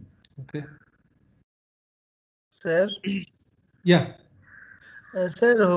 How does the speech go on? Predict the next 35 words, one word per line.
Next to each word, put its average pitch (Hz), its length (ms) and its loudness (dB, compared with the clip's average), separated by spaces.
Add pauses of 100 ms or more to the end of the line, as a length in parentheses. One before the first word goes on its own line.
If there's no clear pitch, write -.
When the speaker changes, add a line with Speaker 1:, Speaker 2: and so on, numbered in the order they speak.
(120)
Speaker 2:
uh, 165 360 2
when, 196 380 2
uh, 180 360 4
we 170 600 0 (100)
got 156 320 2
the 190 120 4
current 156 520 0
from, 156 560 -4
for, 156 240 -4
for 190 240 2 (240)
each 202 180 -2
subband, 160 640 0 (100)
so 160 140 -4
there 165 260 0
is 196 280 -2
each, 190 240 -6
uh, 160 260 2
there 170 240 2
is, 185 220 -4
uh, 160 100 -6
suppose, 202 320 0 (300)
mm, 175 160 0
one 175 200 4
electron 180 460 0
is, 190 260 -2
uh, 180 220 4
ballistically, 190 840 0
uh, 160 240 0
go 156 220 -2
from 180 300 0
one 175 260 0
position 175 500 0
to 208 80 2
another 175 300 4
position, 165 480 -2